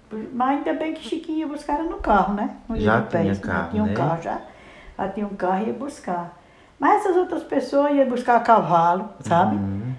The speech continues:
Speaker 1: Ia de a cavalo buscar, às vezes ia buscar uma mulher lá no Olho d'Água, que tinha Dona Zefinha Pajeú, que era parteira, tinha Dona Maria Flor,
Speaker 2: Uhum.
Speaker 1: sabe? Tinha muito aqui, tinha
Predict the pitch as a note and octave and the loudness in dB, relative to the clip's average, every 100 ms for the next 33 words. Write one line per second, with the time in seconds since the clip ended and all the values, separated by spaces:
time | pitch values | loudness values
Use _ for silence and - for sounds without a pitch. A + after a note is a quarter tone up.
0 | - - G3 F#3 F#3+ F#3+ A#3 A#3 G#3 F3 | -12 -8 -2 0 2 0 2 0 0 -2
1 | F3+ F#3 F#3 - F3+ F3 F#3 F#3+ F#3 F3+ | -2 -6 -8 -2 0 2 2 2 -2 -2
2 | F#3 F#3 F3+ F3 G3+ A3+ B3 B3 G3+ F#3 | -2 0 2 4 6 8 8 8 8 8
3 | F3+ F3+ G3+ - - - - F#3 F3+ G3+ | 8 2 -2 -10 -18 -20 -8 -4 0 0
4 | F#3+ G3+ G3+ G3+ G3+ - G3+ F3+ F#3 E3+ | 2 2 2 4 2 2 -2 2 4 4
5 | F#3+ F3+ F3 F3+ G3+ F#3+ E3+ E3+ E3+ - | 6 6 6 4 0 0 2 2 0 -8
6 | - - - - - - F3+ F3 - F3 | -20 -20 -20 -20 -14 2 2 4 4 4
7 | E3+ F3 F#3 G#3 G#3+ G#3 G3+ F#3 E3+ F#3 | 4 2 0 0 0 2 2 2 4 4
8 | F#3 - F#3 F3+ F#3+ - - - C3 F3+ | 2 4 8 8 8 2 -12 -14 -4 2
9 | F3+ G#3+ C4 B2+ - - - C4+ F#4+ D#4+ | 4 4 2 -2 -12 -18 -4 -2 0 2
10 | B3+ B3+ B3 G#3+ F3 F#3+ - G#3+ G#3+ G#3+ | 2 4 2 2 0 2 2 4 2 0